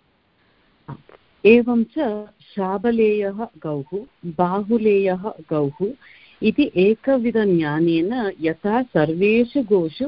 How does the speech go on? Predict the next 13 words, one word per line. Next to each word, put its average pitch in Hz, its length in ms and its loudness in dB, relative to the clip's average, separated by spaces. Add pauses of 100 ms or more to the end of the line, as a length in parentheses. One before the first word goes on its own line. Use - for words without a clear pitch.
गोत्वं 208 600 2
सिद्ध्यति, 156 680 -4 (720)
तथा 151 320 0
द्रव्यं 170 840 0
सत्, 185 640 -8
गुणः 190 480 0
सन्, 151 440 -8 (460)
कर्म 180 440 2
सत् 190 320 -8 (500)
इति 196 340 -2
एकविधज्ञानेन 160 1200 0 (360)
द्रव्यगुणकर्मसु 180 1700 0
अतिरिक्तं 220 880 -2